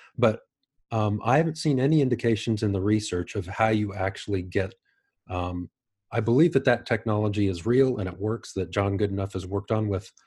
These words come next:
Maria Braga, I think it is. And, but I don't know how you manufacture that into a cell. I think that's the, the difficult and complicated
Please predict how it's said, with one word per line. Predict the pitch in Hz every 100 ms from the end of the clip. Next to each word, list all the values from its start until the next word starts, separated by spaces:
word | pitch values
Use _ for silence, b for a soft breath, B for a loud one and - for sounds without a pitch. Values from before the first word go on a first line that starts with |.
| b -
Maria | 101 107 98
Braga, | 90 95 117 120
I | 127
think | 143 143
it |
is. | 175 180 - _ _ _ _ -
And, | 101 101 101 - _ _ _ _ _ -
but | 120
I | 110
don't | 151 156
know | 135
how | 135
you | 131
manufacture | 120 120 113 107 104 101 110
that | 98 98
into | 95 95 92
a |
cell. | 87 104 87 87
I | 95
think | 123 117
that's | 127 - -
the, | 117
the | 98 98
difficult | 98 107 - 95 -
and | 90
complicated | - 90 - - - -